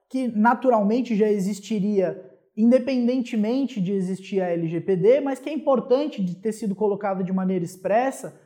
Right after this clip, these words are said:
pra não deixar dúvidas sobre a necessidade de responder, é, perante o cidadão, perante o consumidor, é, quando causa-lhe um dano, para além das sanções que podem ser impostas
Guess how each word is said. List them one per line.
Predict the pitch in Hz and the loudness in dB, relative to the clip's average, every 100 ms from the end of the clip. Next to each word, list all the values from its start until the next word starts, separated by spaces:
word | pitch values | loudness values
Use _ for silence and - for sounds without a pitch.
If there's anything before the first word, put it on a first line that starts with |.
| _ _ - | _ _ -2
pra | 214 | 0
não | 220 294 | 2 0
deixar | 320 302 302 247 | 0 0 0 2
dúvidas | 185 262 277 214 165 147 - _ _ | 2 2 2 0 -2 -6 -12 _ _
sobre | - - 226 226 202 254 262 - - - | -20 -2 2 4 2 0 -4 -8 -12 -4
a | 196 190 | -2 0
necessidade | 196 277 311 302 254 220 208 196 | 2 2 0 -6 0 2 2 0
de | |
responder, | 208 247 240 220 202 175 175 160 - _ _ - | 0 -2 -4 -6 0 0 0 -2 -8 _ _ -8
é, | 151 | -8
perante | 151 196 202 285 320 - | 2 4 4 2 -2 -4
o | 240 | -4
cidadão, | 208 - 170 156 156 254 262 | -4 -4 -4 -2 0 0 0
perante | 185 226 233 | -4 -4 -6
o | |
consumidor, | 240 214 190 214 180 151 143 208 262 - - - _ _ | -6 -8 -6 -4 -4 -2 4 6 6 4 -10 -20 _ _
é, | 165 175 170 160 151 - - _ - | -6 -4 -2 -4 -6 -8 -16 _ 2
quando | 233 262 247 220 165 | 4 4 2 0 -2
causa-lhe | - 233 294 285 226 190 | 4 6 6 4 2 2
um | 190 170 | 2 2
dano, | 170 254 285 196 147 - _ - | 2 0 -2 -4 -6 -16 _ 4
para | 233 254 247 254 | 6 6 2 0
além | 285 254 233 254 294 392 339 | 2 6 8 8 8 2 2
das | 330 | 2
sanções | 320 311 294 - 247 269 294 | 2 -6 -6 -4 -2 -2 -2
que | 311 | -6
podem | 269 233 247 269 | 0 2 2 0
ser | 269 254 | -2 -2
impostas | 254 196 220 226 262 | -2 0 0 0 -10